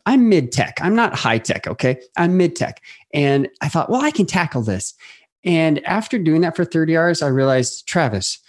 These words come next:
you just broke every rule that you tell people to do." And that is you're supposed to delegate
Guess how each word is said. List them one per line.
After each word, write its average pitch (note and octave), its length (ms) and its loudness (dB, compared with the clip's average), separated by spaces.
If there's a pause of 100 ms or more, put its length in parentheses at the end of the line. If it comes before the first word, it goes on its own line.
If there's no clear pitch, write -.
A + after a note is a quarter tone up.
(160)
you G#3+ 480 2
just F3+ 400 0
broke C3 400 2
every F3+ 320 2
rule C#3 300 4
that A2+ 160 0
you D3+ 100 2
tell D3 240 0
people B2 300 -2
to G#2+ 80 2
do." G2+ 280 0
And C#3+ 140 0
that D#3 140 2
is C3 200 0
you're G#3 100 0
supposed D#3 240 -4
to C#3+ 80 -2
delegate A3 680 0